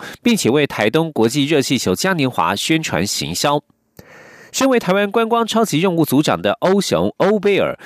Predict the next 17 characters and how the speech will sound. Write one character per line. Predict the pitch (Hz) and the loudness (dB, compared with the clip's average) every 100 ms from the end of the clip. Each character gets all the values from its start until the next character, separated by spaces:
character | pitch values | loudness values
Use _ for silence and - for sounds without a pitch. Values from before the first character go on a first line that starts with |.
| - | -10
以 | - 139 127 | 0 2 2
十 | - 175 | 0 -2
层 | 190 151 | 0 0
楼 | 143 | 0
高 | 160 170 | 0 0
圆 | 139 123 175 | 0 -2 0
滚 | 147 160 | 0 -2
可 | - 95 | -2 -2
爱 | 107 | 0
的 | 101 | 0
巨 | - 170 | -2 -2
大 | 147 117 | 0 0
热 | 151 143 | 0 -2
气 | - | -2
球 | 120 92 | -2 -2
身 | - 180 190 | 0 0 0
形， | - 71 85 | -2 -4 -4